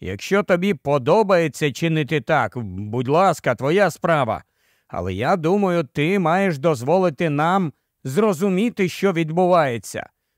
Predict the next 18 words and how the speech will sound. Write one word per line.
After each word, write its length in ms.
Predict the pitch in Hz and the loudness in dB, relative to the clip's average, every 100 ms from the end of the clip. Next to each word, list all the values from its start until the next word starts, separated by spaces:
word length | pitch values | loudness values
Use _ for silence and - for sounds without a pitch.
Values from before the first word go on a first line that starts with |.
| _ | _
Ну 140 | 208 | 0
а 160 | 180 131 | 2 0
там 340 | - 147 190 | 0 2 2
уже, 300 | 175 143 123 - _ _ | 0 0 -4 -8 _ _
відповідно 680 | 156 220 - 214 180 131 135 | -2 -2 2 2 2 0 2
до 120 | 160 | 0
цього, 380 | 160 196 131 120 - _ _ | 2 0 0 -2 -12 _ _
ми 300 | - 107 131 | -8 -4 0
будемо 400 | 226 220 220 220 | 2 4 4 2
будувати 760 | 202 170 143 143 180 190 175 185 | 2 0 2 2 2 0 -2 0
і 80 | 170 | -2
свої 500 | - 151 160 180 233 | -2 -2 0 0 -4
плани». 560 | - 170 131 117 87 - _ _ _ _ _ _ _ _ _ | 0 2 2 -2 -8 -16 _ _ _ _ _ _ _ _ _
«Тобто, 680 | 143 127 120 - 175 170 165 - _ _ _ _ _ _ | 0 0 -2 0 2 2 -2 -10 _ _ _ _ _ _
ви 240 | - 117 170 | -4 0 0
хочете 580 | - 185 180 185 147 170 | 2 2 2 -2 2 2
визнати 560 | 170 180 156 160 185 | 2 0 0 0 0
мене 420 | 165 160 170 156 | 0 2 2 0